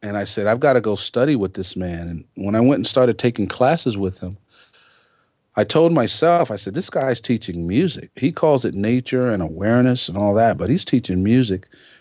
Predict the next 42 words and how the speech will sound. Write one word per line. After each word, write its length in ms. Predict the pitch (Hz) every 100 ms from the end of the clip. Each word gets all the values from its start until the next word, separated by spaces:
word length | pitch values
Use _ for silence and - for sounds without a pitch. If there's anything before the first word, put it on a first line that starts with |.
| -
And 140 | 101
more 220 | 123 143
importantly, 460 | 123 - 147 127 110
this 220 | 113 131
is 100 | 127
the 100 | 110
way 140 | 104 101
music 300 | 104 101 92 -
should 220 | - 90
be 120 | 87
taught. 400 | - 98 90 - _ _ _ _ _ _ _
It's 140 | 104 123
not 200 | 139 113
lock 240 | 131 127
yourself 320 | 117 127 113
in 80 | 110
a 60 | 104
room 180 | 113
and 100 | 92
practice. 760 | - 113 113 123 - - - - _ _ _ _ _ _ -
It's 160 | 101
let's 160 | 135 -
get 160 | 175
out 140 | 143 139
into 180 | 127 110
the 100 | 98
world 300 | 110 110 104
and 80 |
be 80 | 98
more 180 | 95 90
natural, 440 | 90 98 95 -
the 80 | 73
same 240 | - 139 156
way 120 | 175
we 140 | 147
learn 200 | 120 110
to 60 | 90
talk, 320 | - 120 92
by 120 | 90
talking 380 | 90 110 107 95
to 80 | 87
people." 320 | - 85 -